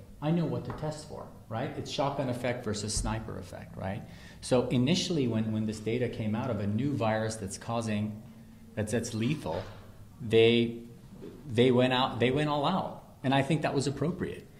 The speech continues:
But now that we have the data, we're, we're seeing that ninety-six, ninety-seven percent of patients completely recover. And those four patients that die, they have over ninety percent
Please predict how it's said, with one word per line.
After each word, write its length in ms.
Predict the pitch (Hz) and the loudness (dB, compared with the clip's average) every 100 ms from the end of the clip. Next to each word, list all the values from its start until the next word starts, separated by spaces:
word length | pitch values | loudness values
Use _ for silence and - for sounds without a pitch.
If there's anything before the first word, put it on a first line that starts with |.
| - | -4
But 140 | - 123 | 0 2
now 300 | 127 131 196 | 2 4 4
that 140 | 196 139 | 4 2
we 140 | 127 | 0
have 260 | 101 135 139 | 0 0 0
the 60 | 120 | 0
data, 360 | 101 92 92 | 0 0 -2
we're, 200 | 104 117 117 | 0 0 2
we're 180 | 120 | 2
seeing 440 | 120 - 156 185 156 | 2 2 4 4 4
that 340 | 110 104 104 - - - | 4 2 0 -8 -8 0
ninety-six, 920 | 135 131 170 175 170 - 160 151 - | 2 4 4 4 2 0 0 -2 -2
ninety-seven 600 | 127 156 156 - 147 147 | 0 2 2 2 0 0
percent 300 | 135 117 131 | -4 -2 -2
of 140 | 117 - | -2 0
patients 380 | 123 117 117 - | 0 0 -2 -2
completely 640 | - 104 - 160 156 139 | -2 -4 0 -2 0 0
recover. 600 | 113 113 - 190 101 104 - - - | 0 -2 0 2 2 -2 -6 -14 4
And 120 | 190 | 8
those 200 | 226 220 | 10 8
four 240 | - 214 208 | 6 6 6
patients 460 | 196 196 196 180 | 6 6 6 4
that 240 | - 135 117 | 2 -2 0
die, 320 | 160 196 165 | 0 2 2
they 100 | 131 | 2
have 220 | 123 143 139 | 0 -2 2
over 220 | 151 175 | 2 4
ninety 380 | 170 143 156 165 | 2 2 2 2
percent 500 | 160 143 - 143 143 | 0 -4 -4 -4 -6